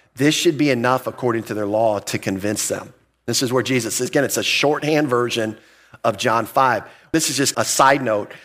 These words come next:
but a lot of times in the New Testament, you'll see the, the phrase, "It is written." Well, it's referring to the Old Testament,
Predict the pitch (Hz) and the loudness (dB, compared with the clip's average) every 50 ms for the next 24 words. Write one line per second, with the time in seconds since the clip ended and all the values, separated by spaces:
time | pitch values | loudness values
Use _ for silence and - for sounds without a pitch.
0 | - - - - 143 151 165 196 202 - 214 190 170 151 147 135 135 143 139 - | -20 -4 2 4 6 8 8 6 6 4 2 2 2 2 0 0 0 0 0 2
1 | 160 156 151 - 143 127 131 135 131 - - 156 151 131 127 120 110 104 - 120 | 2 2 2 0 -2 -4 -2 -2 -4 -2 0 0 2 2 2 0 0 -2 -4 -4
2 | - - 139 131 120 110 - - - 143 147 147 135 117 - 110 117 127 123 - | 0 2 2 2 2 0 -4 -4 -2 -2 0 0 -2 -4 -4 -4 -4 -4 -4 -4
3 | 107 104 104 117 131 127 127 - 127 117 - 202 226 233 - 143 123 120 113 110 | -8 -6 -2 -2 0 0 0 -2 -4 -2 -2 -2 -2 -2 -2 -2 0 0 -2 -2
4 | - - 143 - - - 120 107 95 | -2 -2 -2 -2 -4 -4 -4 -6 -6